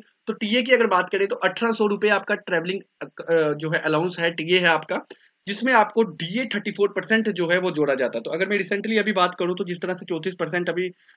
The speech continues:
अ, government द्वारा कर दिया गया है, तो आप अठारह सौ का जो है चौंतीस परसेंट लगा लीजिए, उस accordingly जो है आपका डीए बन जाएगा।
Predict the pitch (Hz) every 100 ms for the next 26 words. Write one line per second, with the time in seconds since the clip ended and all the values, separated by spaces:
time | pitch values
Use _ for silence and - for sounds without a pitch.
0 | _ 139 143 151 160 170 165 170 160 170
1 | 190 170 170 180 185 185 - 160 208 220
2 | 214 190 180 180 175 160 151 156 190 -
3 | _ _ - 175 170 220 196 180 180 165
4 | 143 143 147 160 151 165 240 _ _ _
5 | _ _ _ _ - - 151 190 185 180
6 | 190 214 208 180 175 156 165 170 147 165
7 | 151 127 123 107 104